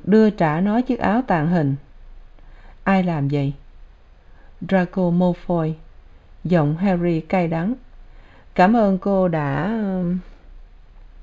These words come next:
"Không có chi," cô Tonks đáp, mà không cười. Qua màn đêm,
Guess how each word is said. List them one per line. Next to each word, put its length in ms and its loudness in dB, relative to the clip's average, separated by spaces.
"Không 200 -2
có 180 -2
chi," 360 2
cô 140 0
Tonks 420 -2
đáp, 260 -2
mà 100 -4
không 300 -2
cười. 400 -4
Qua 140 4
màn 280 0
đêm, 320 0